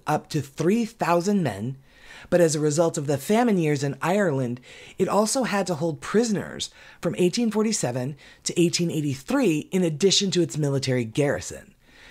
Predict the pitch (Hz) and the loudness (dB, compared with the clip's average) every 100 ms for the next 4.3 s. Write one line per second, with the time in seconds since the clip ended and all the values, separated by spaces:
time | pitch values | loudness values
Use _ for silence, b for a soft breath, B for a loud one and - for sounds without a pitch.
0 | B B B - 190 175 - _ _ _ | B B B 0 2 2 0 _ _ _
1 | - - 311 311 269 170 151 139 127 117 | -8 0 0 0 0 0 -2 -4 -4 -4
2 | 127 123 - 180 180 143 202 202 175 143 | -4 -4 0 0 2 0 2 2 2 2
3 | 147 147 - - 143 131 127 123 123 113 | 4 4 0 -2 0 0 0 0 0 -2
4 | 117 - - | -4 -6 -12